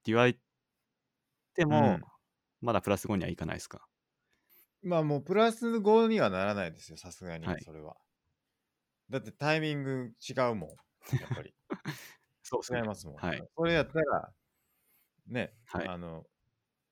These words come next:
Speaker 2: 最初のタイミングでしたよっていう話になりますよね。
Speaker 1: はい。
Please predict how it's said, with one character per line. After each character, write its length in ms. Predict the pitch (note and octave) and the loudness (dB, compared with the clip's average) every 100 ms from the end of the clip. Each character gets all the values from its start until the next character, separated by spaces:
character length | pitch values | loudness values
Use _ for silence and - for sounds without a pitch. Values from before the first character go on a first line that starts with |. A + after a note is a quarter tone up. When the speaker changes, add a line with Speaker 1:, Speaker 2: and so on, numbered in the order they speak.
| _ _ | _ _
Speaker 2:
最 260 | - B2+ | 2 2
初 160 | B2+ C3+ | 4 0
の 60 | |
タ 160 | C3 C#3 | 4 4
イ 40 | |
ミ 120 | C3+ B2+ | 4 0
ン 40 | |
グ 160 | A2+ G2 - | -2 -6 -8
で 120 | F#2 | -8
し 80 | - | -8
た 120 | E2 | -12
よ 120 | - | -14
っ 100 | - | -18
て 80 | - | -20
い 20 | |
う 40 | D#2+ | -18
話 360 | E2 D#2+ - | -16 -16 -18
に 80 | D#2 | -18
な 100 | D2+ | -16
り 60 | D2+ | -18
ま 100 | D2 | -20
す 100 | - | -14
よ 60 | |
ね。 80 | E2 | -6
Speaker 1:
は 80 | E2+ | -4
い。 120 | - | -6